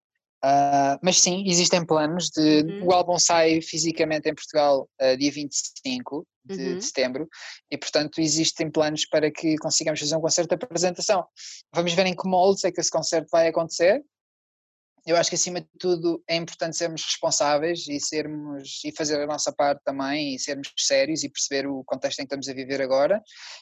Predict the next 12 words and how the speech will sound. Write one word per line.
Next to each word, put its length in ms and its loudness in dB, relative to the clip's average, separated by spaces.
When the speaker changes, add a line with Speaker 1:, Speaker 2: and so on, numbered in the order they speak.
Speaker 1:
Ahm, 840 2
mas 540 2
estou 140 0
com 100 0
muita 260 2
fome 420 2
<laughs> 760 4
em 20 -12
cima 200 -2
do 160 2
palco. 440 4
<laughs> 600 2